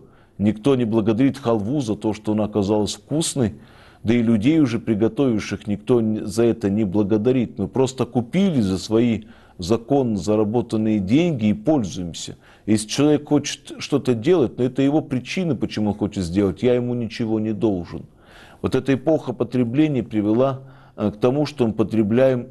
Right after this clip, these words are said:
любовь, потребляем щедрость Божью,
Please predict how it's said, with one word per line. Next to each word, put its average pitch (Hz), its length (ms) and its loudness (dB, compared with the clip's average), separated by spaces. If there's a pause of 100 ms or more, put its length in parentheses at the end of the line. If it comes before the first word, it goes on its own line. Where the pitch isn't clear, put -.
(100)
любовь, 107 800 -2 (520)
потребляем 117 760 0 (420)
щедрость 107 800 -2
Божью, 90 680 -2